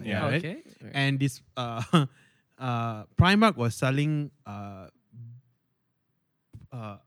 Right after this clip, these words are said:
Speaker 2: I'm, I'm not, I'm not sure whether they were bikinis or bras for children, but they were push-up.
Speaker 1: Okay.
Speaker 2: Push-up bras, right? For, I don't know whether it's for swimwear or not, lah.
Speaker 3: Okay.
Speaker 2: But then she's like, "Why do, this is for, like,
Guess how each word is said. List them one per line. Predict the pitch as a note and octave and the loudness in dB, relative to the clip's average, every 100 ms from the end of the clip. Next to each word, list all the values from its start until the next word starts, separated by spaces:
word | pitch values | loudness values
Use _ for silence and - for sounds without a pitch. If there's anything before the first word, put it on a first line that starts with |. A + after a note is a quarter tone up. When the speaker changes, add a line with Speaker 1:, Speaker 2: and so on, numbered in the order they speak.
| _ _ | _ _
Speaker 2:
I'm, | C3+ C#3 - | -8 -8 -4
I'm | |
not, | D#3+ F3 | -4 -4
I'm | C#3 | -6
not | F3 A3 | -6 -6
sure | A3+ | -6
whether | A#2+ A2 C3+ | -6 -6 -2
they | D3 | 0
were | G#2 | -2
bikinis | G2 G#2+ - - D3+ E3+ D3+ | -4 -10 -10 -2 0 0 -2
or | G#2+ G2+ | -6 -10
bras | G2 A#2 A#2+ C3 | -8 -4 -2 -2
for | - | -6
children, | G#2 - E3+ B2 - _ _ _ | -6 2 4 2 -2 _ _ _
but | C3+ C3 | -2 0
they | |
were | A#2+ | 0
push-up. | - C#3+ - A#2+ _ _ _ _ _ _ _ _ - | 2 2 4 -2 _ _ _ _ _ _ _ _ -18
Speaker 1:
Okay. | - G#2 B2+ | -6 4 10
Speaker 2:
Push-up | E3+ F#3+ B2 | 10 8 4
bras, | C3 A2 G2+ | 2 2 -2
right? | A#2+ A2 | -8 -8
For, | - A2 - | -8 -10 -8
I | B2 | -2
don't | C#3 | 2
know | |
whether | E3 C#3+ | 4 4
it's | A#2+ | 0
for | A#2 | -6
swimwear | A2 B2+ C3+ C3+ | -8 -2 0 0
or | G#2 | -2
not, | A2+ A2+ | -2 -4
lah. | G#2+ G2+ - | -4 -10 -4
Speaker 3:
Okay. | D#3+ - - C#3+ C#3+ | -4 -2 -4 -2 6
Speaker 2:
But | |
then | F#3+ A3+ | 6 6
she's | E3+ C#3 | 4 2
like, | A#2 - - _ - | 0 -2 -20 _ 2
"Why | C3+ D3+ F3 A3+ A#3+ | 8 10 10 8 4
do, | D#3 C3+ A#2+ - _ _ | 0 2 0 -2 _ _
this | F#3+ A3+ | 6 6
is | D#3+ | 4
for, | B2+ | 2
like, | A2+ G#2+ | 0 0